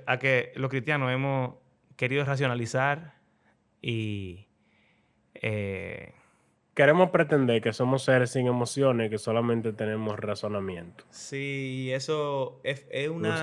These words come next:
Speaker 2: sentido.
Speaker 1: es un error grandísimo, porque Dios nos creó como seres emocionales y racionales. Y
Speaker 2: Ujú. Y creativo.
Speaker 1: Exacto. Y las dos cosas se pueden mezclar maravillosamente y deberían hacerse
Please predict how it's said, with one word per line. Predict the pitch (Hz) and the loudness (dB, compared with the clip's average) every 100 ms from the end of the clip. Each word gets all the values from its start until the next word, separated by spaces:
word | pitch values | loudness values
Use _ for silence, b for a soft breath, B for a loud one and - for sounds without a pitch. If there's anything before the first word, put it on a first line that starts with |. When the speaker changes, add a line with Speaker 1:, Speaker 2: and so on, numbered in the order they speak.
| 156 - | -2 -4
Speaker 2:
sentido. | 113 | -4
Speaker 1:
es | 143 | -2
un | 170 185 | -2 -2
error | 175 170 180 180 | -2 -2 -2 -2
grandísimo, | 170 170 165 220 202 160 143 | -2 -2 -4 -6 -6 -6 -6
porque | 147 156 | -4 -2
Dios | 160 | -2
nos | 190 | -4
creó | 190 175 165 156 156 b b b b _ | -2 0 2 0 -2 b b b b _
como | - 151 143 | -6 -4 -2
seres | 156 160 175 175 | -2 0 0 -4
emocionales | 160 160 147 147 139 127 131 - | -6 -6 -4 -2 0 0 -4 -4
y | 160 214 | -2 0
racionales. | 139 127 110 101 95 - - _ _ _ _ - | 0 -2 -4 -6 -8 -12 -20 _ _ _ _ -6
Y | 160 165 | -2 -2
Speaker 2:
Ujú. | 104 104 123 - - | -4 -8 -10 -16 -4
Y | 135 | 2
creativo. | 127 135 117 139 117 95 - _ _ _ _ _ _ _ - | 8 8 8 2 -2 -4 -12 _ _ _ _ _ _ _ -12
Speaker 1:
Exacto. | 120 170 170 - 131 _ b b b - | -6 -2 -4 -6 -20 _ b b b -4
Y | 165 | 0
las | 170 170 | 4 6
dos | 185 | 6
cosas | 220 190 | 4 2
se | 175 | 2
pueden | 151 185 208 | 0 0 0
mezclar | 196 170 139 135 - _ _ _ - | -2 2 0 0 -8 _ _ _ -10
maravillosamente | 143 147 143 147 160 120 101 110 147 _ _ | -4 -2 0 -2 -2 -4 -6 -12 -16 _ _
y | - | -6
deberían | 127 120 113 160 | -2 -2 -2 -2
hacerse | 170 131 113 107 110 | -2 -4 -6 -6 -12